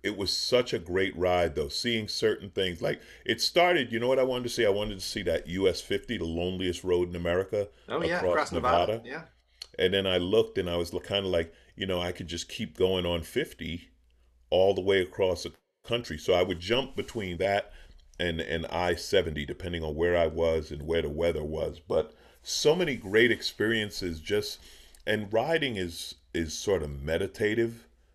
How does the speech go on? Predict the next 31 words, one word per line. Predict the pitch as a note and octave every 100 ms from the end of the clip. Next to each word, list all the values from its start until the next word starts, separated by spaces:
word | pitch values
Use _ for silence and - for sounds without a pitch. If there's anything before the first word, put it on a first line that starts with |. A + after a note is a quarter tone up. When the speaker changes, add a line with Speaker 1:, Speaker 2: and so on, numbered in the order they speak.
| _ _ _
Speaker 1:
for | - A2
me. | A#2 B2 B2
So, | - - G2 F#2 -
so, | - F2+ F2
you | F2
know, | F2 E2
so | E2 F#2+
it | F#2 F2+
was | G2 F2+ - - _ _ _ _
just | - G#2+ G2+
riding, | F2 F#2+ G2 F#2+ F#2
you | E2
know, | D2+
going | F2 F2+
through | G2+
the | E2
Midwest, | E2 F2+ E2+ F2 F2 - - -
seeing, | - F#2 F2+
Greg, | G#2 B2
I | B2
don't | F#3
know | F#3
if | A#2
you're | F#2
aware | D#2+ E2+ F#2
of | E2
how | - F#2
much | F#2+ -
corn | - - G2+ G#2 G#2+ A2+ -
we | F#2+
have | G2 G#2+ A2 A2